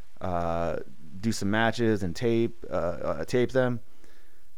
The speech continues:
And, uh, then we'll talk about the matches afterwards with, you know, everybody, kinda go over the matches, what,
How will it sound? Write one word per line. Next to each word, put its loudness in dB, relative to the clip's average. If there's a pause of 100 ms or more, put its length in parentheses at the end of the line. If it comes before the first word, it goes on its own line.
(140)
And, 4
uh, 10
then 8
we'll 8
talk 8
about 6
the 0
matches 2
afterwards 2
with, -2
you 0
know, 0 (100)
everybody, 0 (160)
kinda 0
go 2
over 0
the -2
matches, 0
what, 0